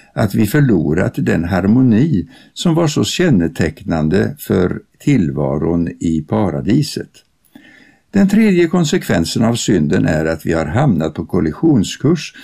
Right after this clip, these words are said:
med våra medmänniskor. Vi varken kan eller vill relatera till varandra på ett alltigenom kärleksfullt sätt.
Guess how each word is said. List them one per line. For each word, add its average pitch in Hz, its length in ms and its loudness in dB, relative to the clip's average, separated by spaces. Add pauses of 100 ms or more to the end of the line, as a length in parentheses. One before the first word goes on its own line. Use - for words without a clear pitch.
(160)
med 107 260 2
våra 80 280 0
medmänniskor. 98 1120 0 (540)
Vi 165 120 2
varken 170 420 2
kan 78 360 0
eller 151 180 2
vill 170 280 2
relatera 151 680 0
till 107 180 0
varandra 80 680 -2 (360)
på - 200 0
ett 117 180 -2
alltigenom 151 840 0
kärleksfullt 78 760 -4
sätt. - 340 -2